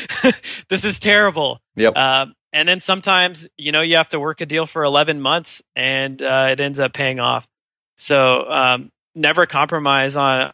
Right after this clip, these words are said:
Speaker 1: on your returns. You know, we, we actually had, had worked out in the summer before this, like, a seller financing deal, but then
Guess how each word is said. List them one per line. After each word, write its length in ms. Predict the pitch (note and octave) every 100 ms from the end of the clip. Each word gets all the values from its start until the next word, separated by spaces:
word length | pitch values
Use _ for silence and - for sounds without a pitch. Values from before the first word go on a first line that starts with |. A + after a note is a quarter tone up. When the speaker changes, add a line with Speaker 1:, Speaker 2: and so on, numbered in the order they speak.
| -
Speaker 1:
on 200 | C#3 C3+
your 120 | C3+
returns. 680 | B2+ A#2+ C3 C#3 C3 A#2+ - _ -
You 100 | B2
know, 140 | A#2
we, 200 | C3 D3
we 140 | D#3+
actually 320 | D3+ D#3 E3 D3+
had, 140 | C3+ C3+ D3
had 160 | C#3+
worked 240 | C#3 D3 -
out 260 | C3+ C3+ _
in 220 | C#3 C3+
the 80 | B2+
summer 340 | A#2 C#3+ C#3+ B2+
before 440 | B2 A#2 D3 D3
this, 180 | B2+ -
like, 140 | C3
a 60 | B2
seller 280 | - C3 B2+
financing 580 | B2+ B2+ C3 B2+ C3+
deal, 300 | B2+ B2 B2
but 160 | B2 B2
then 300 | C3 B2+ B2